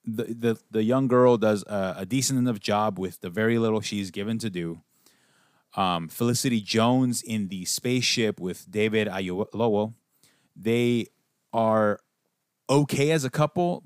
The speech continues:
but it's not really hinted at very well, but you know, like, there's something going on,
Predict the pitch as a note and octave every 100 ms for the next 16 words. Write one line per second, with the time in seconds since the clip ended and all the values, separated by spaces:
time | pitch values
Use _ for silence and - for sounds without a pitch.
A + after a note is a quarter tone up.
0 | A2 B2 G#2+ A2+ - C#3 C#3+ D3 C3 -
1 | B2 C#3+ D#3 E3 C#3+ C#3 D#3+ E3 D#3+ E3+
2 | E3+ E3 B2+ A#2 B2 A#2 B2 B2+ A#2 F#2+
3 | A#2+ A#2+ C3+ A#2+ G#2+ G2+ G#2 G#2